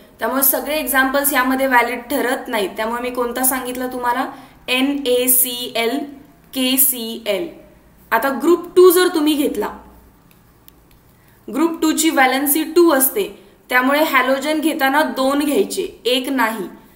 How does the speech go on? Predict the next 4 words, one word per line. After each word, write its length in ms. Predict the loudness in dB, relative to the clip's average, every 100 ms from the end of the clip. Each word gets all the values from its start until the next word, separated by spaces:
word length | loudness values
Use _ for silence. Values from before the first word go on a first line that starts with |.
| _ -12 -4
जसं 280 | -2 -2
की 260 | -6 -12 -14 -18 -20 _ _ _ -20 _ -8
example 720 | -4 0 2 0 -2 0 -2 -4 -20 -20 _ _ _ _ _ _ _ _ _ _ _ _ _ 0
calcium 720 | 2 4 2 0 0 0